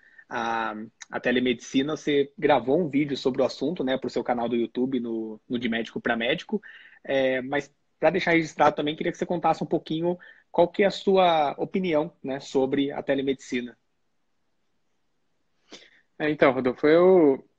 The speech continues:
Speaker 2: eu tô vendo isso já há bastante tempo, né? Até, é, eu tô terminando agora um segundo M B A que eu fui fazer, que é de Health Tech. Então, eu fui entender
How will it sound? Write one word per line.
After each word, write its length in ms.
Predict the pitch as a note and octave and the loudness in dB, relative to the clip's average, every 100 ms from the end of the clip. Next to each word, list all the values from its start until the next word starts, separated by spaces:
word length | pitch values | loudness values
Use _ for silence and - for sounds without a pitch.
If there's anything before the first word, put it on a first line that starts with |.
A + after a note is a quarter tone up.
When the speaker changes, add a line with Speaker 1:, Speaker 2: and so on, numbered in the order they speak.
| _ | _
Speaker 2:
eu 260 | - C#3+ D3 | -2 0 0
tô 240 | D3 D#3+ | 0 0
vendo 380 | C3+ D3 E3 D3 | 2 0 2 4
isso 320 | C#3 D#3+ D3 | 4 2 -2
já 540 | A#2+ C3 C#3+ D#3 C#3 - | -2 0 0 -2 -6 -10
há 160 | C3+ B2+ | -10 -6
bastante 400 | B2+ - C3+ - | -6 -6 -10 -6
tempo, 340 | C3+ A#2+ A2 | -6 -4 -6
né? 200 | G#2+ A2+ | -6 -6
Até, 580 | A2 A#2+ B2 C3 A#2+ G#2+ _ _ _ _ _ | -4 0 2 4 2 -2 _ _ _ _ _
é, 580 | G#2+ A2 G#2+ G#2 G#2+ A#2+ | -8 -6 -6 -8 -10 -10
eu 100 | C3+ | -6
tô 140 | B2+ | -2
terminando 440 | B2 C3 B2+ B2 B2+ | -2 0 0 2 4
agora 300 | A#2+ B2+ C3 | 4 4 4
um 120 | B2+ | -2
segundo 340 | - B2 C3+ | -4 -4 0
M 100 | C#3 | 0
B 140 | B2+ B2 | 2 2
A 60 | |
que 80 | B2 | 2
eu 40 | B2 | -4
fui 100 | B2+ | -4
fazer, 340 | C#3+ C3 D3 | -2 2 0
que 100 | D3 | 0
é 60 | C#3 | -2
de 80 | |
Health 280 | C3+ C3+ C3+ - | 0 0 -2 0
Tech. 360 | B2+ C#3 - | 0 0 -4
Então, 480 | A#2+ - B2 B2+ A#2+ _ _ _ _ - | -18 -4 -2 -2 -8 _ _ _ _ -16
eu 120 | A#2+ | -10
fui 120 | - | -8
entender 800 | B2 C#3 C3+ B2+ C3 C#3 C#3 - | -2 0 4 6 8 6 4 0